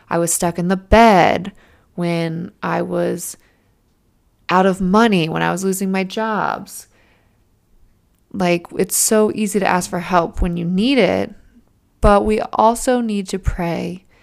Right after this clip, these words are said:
or talk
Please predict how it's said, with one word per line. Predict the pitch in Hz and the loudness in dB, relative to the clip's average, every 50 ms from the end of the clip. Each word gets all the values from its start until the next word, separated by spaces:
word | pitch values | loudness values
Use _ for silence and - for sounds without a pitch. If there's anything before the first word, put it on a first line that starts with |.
| _ _ _ _ _ _ _ _ _ _ _ _ _ _ _ _ _ _ _ _ _ _ _ | _ _ _ _ _ _ _ _ _ _ _ _ _ _ _ _ _ _ _ _ _ _ _
or | - 202 202 214 208 202 - - - - - _ _ _ _ _ _ _ _ - | -6 -4 -4 -4 -4 -4 -4 -6 -8 -10 -12 _ _ _ _ _ _ _ _ -10
talk | - - 208 202 - 208 196 - - - - | -8 -4 -4 -2 -2 -4 -6 -8 -12 -14 -14